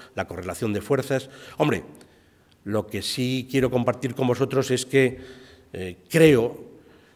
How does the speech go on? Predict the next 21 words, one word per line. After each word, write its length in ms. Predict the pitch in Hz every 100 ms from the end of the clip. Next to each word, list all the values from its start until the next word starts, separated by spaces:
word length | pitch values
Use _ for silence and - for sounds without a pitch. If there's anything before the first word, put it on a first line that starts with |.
| _
que 100 | 113
nuestra 260 | 113 117 110
primera 280 | 123 165
preocupación 920 | 156 135 123 120 - 151 113 113 -
después 300 | 104 - 135
de 80 | 127
las 160 | 123 -
elecciones 420 | 107 - 123 107
de 80 | 101
mayo, 380 | 131 104 87 82 - - _ _ _ _ _ _ _
que 100 | 127
determinaron 540 | 123 127 110 135 165 156
en 80 |
Castilla 360 | 123 - 156 143
y 40 |
León, 380 | 135 147 135 127 - - - - - _
pues, 160 | 117 139
un 140 | 165
resultado 760 | 156 131 117 156 139 - - - - 101 -
que, 500 | 113 107 104 110 110 - - - -
mm, 1000 | - 92 90 98 95 50 - - - -